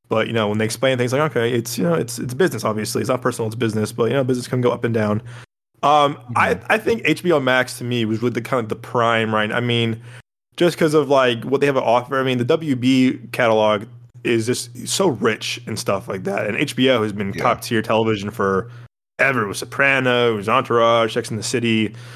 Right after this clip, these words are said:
Speaker 1: uh, The Wire,
Speaker 2: Yeah.
Speaker 1: you know, all, all Danny McBride shows. Like, they're just, they're so, like, it's so top tier 'cause it's, like, the quality they put out on their shows is amazing. Euphoria is, is fucking top tier when it comes to film, storytelling and budget and, you know,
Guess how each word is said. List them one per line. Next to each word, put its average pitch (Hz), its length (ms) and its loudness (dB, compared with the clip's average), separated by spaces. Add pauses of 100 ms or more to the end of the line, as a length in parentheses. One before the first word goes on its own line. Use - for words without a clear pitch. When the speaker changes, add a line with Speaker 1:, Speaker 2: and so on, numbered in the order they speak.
(300)
Speaker 1:
uh, 107 200 4
The 101 80 -2
Wire, 113 920 4
Speaker 2:
Yeah. 110 100 -4
Speaker 1:
you - 240 -6
know, 104 400 0
all, 117 340 2 (100)
all 127 140 2
Danny 123 300 0
McBride 120 360 2
shows. 113 580 2
Like, 101 260 0
they're 120 100 0
just, - 240 -4
they're 131 120 2
so, 143 300 2
like, 120 240 -2
it's 117 120 -10
so 156 120 2
top 113 300 -2
tier 143 220 0
'cause 113 120 -8
it's, 117 200 -6
like, 113 180 -2
the 131 80 -2
quality 156 460 2
they 131 140 0
put 127 180 -2
out 113 160 4
on 104 80 -8
their 104 100 -2
shows 104 440 -2 (380)
is 120 100 -4
amazing. 101 460 -2
Euphoria 117 560 2
is, 95 120 -6 (240)
is 185 220 0
fucking 104 420 -4
top - 280 -2
tier 113 160 0
when 104 60 0
it - 40 -14
comes 107 160 -4
to 98 40 -6
film, 113 240 0 (600)
storytelling 117 840 2
and 95 280 -6
budget 120 480 0
and, 95 260 -2
you 95 60 0
know, 95 200 0